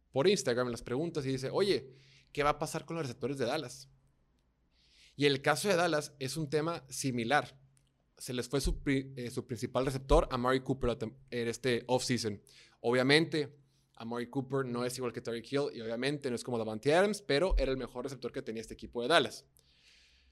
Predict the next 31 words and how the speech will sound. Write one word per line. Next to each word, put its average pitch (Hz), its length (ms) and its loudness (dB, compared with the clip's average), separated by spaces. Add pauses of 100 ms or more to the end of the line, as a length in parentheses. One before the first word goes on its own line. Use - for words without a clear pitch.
(1160)
La 120 180 0
bronca 165 560 4 (300)
es - 160 -2
que 180 100 4
no 175 160 4
nada 190 260 4
más 180 220 0
se 151 80 -8
fue 131 160 -4
Amari 123 220 0
Cooper, 110 360 -10
se 120 160 -8
fue - 460 0 (400)
Cedric 156 500 0
Wilson 170 300 6
con 156 140 -2
Miami, 123 380 -2
que, - 200 -10
Miami, 135 340 0
que 135 120 -4
la 127 80 -6
temporada 123 400 -2
pasada 127 260 -2
era 135 80 0
el 139 60 -2
receptor 131 360 -6
tres 135 460 0
del 110 160 -6
equipo 117 300 -6
de 107 220 -4
Dallas, 147 440 -2